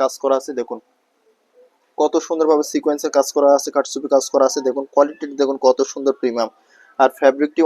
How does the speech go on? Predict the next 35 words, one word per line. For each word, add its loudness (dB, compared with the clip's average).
অনেক 2
সফট 0
কাপড় 0
হবে, 2
গ্লেজি 4
কাপড় 2
একটি, -8
জিমি -4
কাপড়ের 0
মধ্যে। -2
সম্পূর্ণ -4
বডিটা 4
জুড়ে 4
আপনার 0
পার্টি 2
ড্রেসে -2
কালেকশন 0
করা। 6
যারা 4
এই 8
ধরনের 0
ড্রেস 2
নিতে -2
চাচ্ছেন -2
আমাদের 2
কাছ -12
থেকে -4
নিতে -2
পারেন 0
একেবারে 2
রিজনেবল 0
প্রাইসের 2
মধ্যে। -4
সারা 2
বাংলাদেশে 0